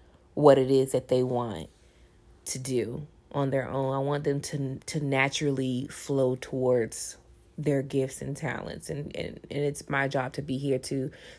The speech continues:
to nurture that. And so it's just, you know, it's exciting for me to be able to tap into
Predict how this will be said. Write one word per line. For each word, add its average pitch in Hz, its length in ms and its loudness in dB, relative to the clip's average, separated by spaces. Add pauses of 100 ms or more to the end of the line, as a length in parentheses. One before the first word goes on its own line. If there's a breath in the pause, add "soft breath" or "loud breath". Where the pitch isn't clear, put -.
to 151 140 4
nurture 139 580 4
that. 110 360 0 (560 loud breath)
And 147 220 4
so 139 680 10 (960)
it's 170 180 4
just, 151 340 4
you 147 100 2
know, 139 160 8
it's 143 180 4
exciting 151 560 8
for 131 240 -2
me 139 480 2 (460 loud breath)
to 151 160 2
be 139 320 6
able 131 260 0
to 127 800 -2 (540)
tap 139 400 6
into 139 760 -2